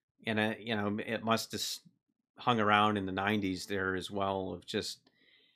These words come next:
"We need cheap product to get into video stores." And that must have been why the director kept getting the money to finish this thing,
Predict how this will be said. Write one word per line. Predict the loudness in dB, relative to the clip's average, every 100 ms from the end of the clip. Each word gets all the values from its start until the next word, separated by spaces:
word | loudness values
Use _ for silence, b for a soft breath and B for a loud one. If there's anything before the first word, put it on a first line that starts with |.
| b b _ -4
"We | 4 6
need | 6 4
cheap | 4 0 0
product | 4 6 6 2
to | 0
get | 2
into | 2 0
video | 0 0 -2
stores." | -4 -8 -8 -8 -8 -6
And | 0 6
that | 6 6
must | 2 0 -6
have | -4
been | 0 0 0 -2 -6 -6
why | -2 4 4 4 2 -2 -4 -10
the | -8
director | -2 0 0 -2 -6
kept | -4 -2
getting | -2 -2 -4
the | 0
money | 4 4 2 -2
to | -6 -12
finish | -4 -2 -2 -2
this | -6 -8 -6
thing, | -4 -4 -6 -10